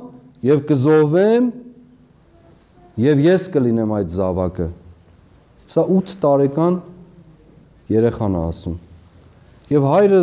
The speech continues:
զարմացած հարցրեց. «Ինչու՞»։ Ասաց, որ մեր երկիրը հզոր և ամբողջական դառնա։ Բառացի կրկնում եմ այն, ինչ որ ասել է։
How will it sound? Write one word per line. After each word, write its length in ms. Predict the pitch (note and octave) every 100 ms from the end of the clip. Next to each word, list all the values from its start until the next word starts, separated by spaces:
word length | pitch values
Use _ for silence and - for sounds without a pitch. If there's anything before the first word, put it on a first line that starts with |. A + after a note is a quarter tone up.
| C3+
զարմացած 560 | C3 C#3 D#3+ D#3+ F#3 F3
հարցրեց. 420 | D#3+ D#3+ D#3+ D3+ D#3+
«Ինչու՞»։ 300 | D#3+ B3 A3 B2 - - - - _ _ _ _ - - B2+
Ասաց, 460 | C3 - G3 - - - - _ _ _ _ _ -
որ 200 | A#2 B2+
մեր 220 | C#3 C3+ G#2+
երկիրը 540 | A#2+ B2 B2+ F#3+ G3+ G#3 G#3 - - _ _ _ _ -
հզոր 540 | C3+ B2 E3+ A3 B3 A#3+ - - - - - - A#2
և 220 | E3 D3+
ամբողջական 800 | C#3+ C3 B2 - A2+ A2+ A2 E2+
դառնա։ 360 | D#2+ E2 E2 D#2 - - - - _ _ _ _ B2
Բառացի 520 | D#3 E3 E3+ E3+ G3+ -
կրկնում 420 | D3+ C3+ D3 D#3 D3+
եմ 100 | C#3+ -
այն, 320 | C3+ E3 F#3 F#3 - - - _ C3+
ինչ 120 | B2+ C#3
որ 100 | A#2+
ասել 340 | G#2 - G2+
է։ 20 | F2